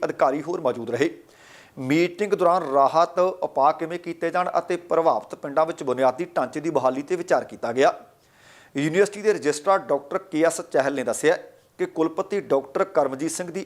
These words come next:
ਅਗਵਾਈ ਹੇਠ ਇਹ ਪਿੰਡ ਗੋਦ ਲਿਆ ਗਿਆ। ਪਿੰਡ ਹੋਰ ਪਿੰਡਾਂ ਲਈ ਇੱਕ ਆਦਰਸ਼ ਮਾਡਲ ਬਣਾਇਆ ਜਾਏਗਾ। ਐਨ ਐਸ ਐਸ ਦੀ ਟੀਮ ਨੇ ਪ੍ਰਸ਼ਾਸਨ ਕੋਲ ਬੇਨਤੀ ਕੀਤੀ ਹੈ ਕਿ ਉਹਨਾਂ ਨੂੰ ਹੋਰ ਹੜ੍ਹ ਪ੍ਰਭਾਵਿਤ ਪਿੰਡਾਂ ਵਿੱਚ ਵੀ ਜਾਣ ਦਾ ਮੌਕਾ ਦਿੱਤਾ ਜਾਵੇ ਤੇ ਉਹ ਪਿੰਡ ਵੀ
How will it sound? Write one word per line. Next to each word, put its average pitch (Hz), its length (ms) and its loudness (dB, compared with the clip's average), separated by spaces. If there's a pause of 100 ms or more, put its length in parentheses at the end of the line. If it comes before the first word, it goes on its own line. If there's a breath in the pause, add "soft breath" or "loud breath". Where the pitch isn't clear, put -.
(120)
ਅਗਵਾਈ 135 360 0
ਹੇਠ 160 260 -6
ਇਹ 190 140 -2
ਪਿੰਡ 165 200 -2
ਗੋਦ 127 240 -2
ਲਿਆ 117 180 2
ਗਿਆ। 135 200 2 (720 soft breath)
ਪਿੰਡ 180 220 2
ਹੋਰ 160 280 0
ਪਿੰਡਾਂ 165 340 0
ਲਈ 185 180 -2
ਇੱਕ 175 220 -6
ਆਦਰਸ਼ 156 480 0
ਮਾਡਲ 139 320 0
ਬਣਾਇਆ 123 220 -2
ਜਾਏਗਾ। 117 360 2 (640 soft breath)
ਐਨ 160 260 2
ਐਸ 196 200 2
ਐਸ 185 160 -6
ਦੀ 190 120 -10 (140)
ਟੀਮ 156 200 -4
ਨੇ 196 100 -2
ਪ੍ਰਸ਼ਾਸਨ 147 580 0
ਕੋਲ 185 180 -2
ਬੇਨਤੀ 131 280 -4
ਕੀਤੀ 127 340 -2
ਹੈ 185 80 2 (520 soft breath)
ਕਿ 185 60 -2
ਉਹਨਾਂ 196 220 4
ਨੂੰ 214 140 -4
ਹੋਰ 165 320 -2
ਹੜ੍ਹ 170 200 2
ਪ੍ਰਭਾਵਿਤ 147 500 0 (100)
ਪਿੰਡਾਂ 160 280 0
ਵਿੱਚ 156 280 -6
ਵੀ 175 180 -4
ਜਾਣ 135 300 2
ਦਾ 170 120 2
ਮੌਕਾ 131 360 2
ਦਿੱਤਾ 135 280 -2
ਜਾਵੇ 139 240 2
ਤੇ 175 200 -6
ਉਹ 190 120 0
ਪਿੰਡ 139 260 -2
ਵੀ 160 140 -2